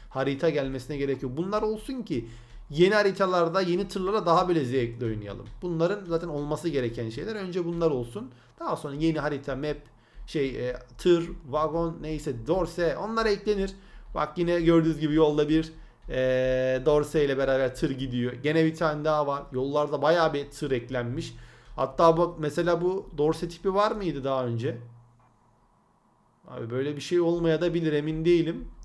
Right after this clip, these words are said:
Ee, işte dediğim gibi birkaç tane dorse var. Bir bunu gösterdim size. Bir de o kapalı vardı ya bir tane. Cam taşınıyor dediğim. Bir de onu gördüm.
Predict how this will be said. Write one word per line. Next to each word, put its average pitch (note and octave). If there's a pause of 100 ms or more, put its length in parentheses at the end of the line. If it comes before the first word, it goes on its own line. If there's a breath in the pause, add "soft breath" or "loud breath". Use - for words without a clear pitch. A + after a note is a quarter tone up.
(160)
Ee, A#2+
işte D3+
dediğim F#3
gibi D#3+
birkaç G3
tane G3
dorse F#3+
var. G3
Bir F#3+
bunu G3
gösterdim D#3+
size. E3
Bir E3
de F#3
o F3 (400 loud breath)
kapalı F3+
vardı F#3
ya G#3
bir F#3
tane. A#2 (280)
Cam D#3
taşınıyor D3
dediğim. D#3
Bir A#3
de C4+
onu B3+
gördüm. G#3+